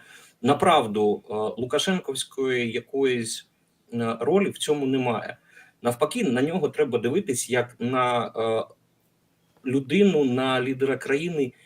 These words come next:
який втратив ще більше самостійності, навіть від того, що в нього залишалось після,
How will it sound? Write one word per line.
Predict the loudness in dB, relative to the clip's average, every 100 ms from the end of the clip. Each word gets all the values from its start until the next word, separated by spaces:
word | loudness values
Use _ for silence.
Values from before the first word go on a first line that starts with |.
| _
який | -4 -4 -4 -10
втратив | -10 -4 0 0 -2 -10 -10
ще | -4 0 2 4 2
більше | 2 -2 0 0 -4
самостійності, | -2 -2 -2 -2 -4 -4 -2 -6 -8
навіть | -2 2 2 0 -4
від | -6
того, | 0 0 0
що | -6 -4
в |
нього | -4 -4 -2
залишалось | 0 0 0 -2 -2 -4
після, | -10 -10 -10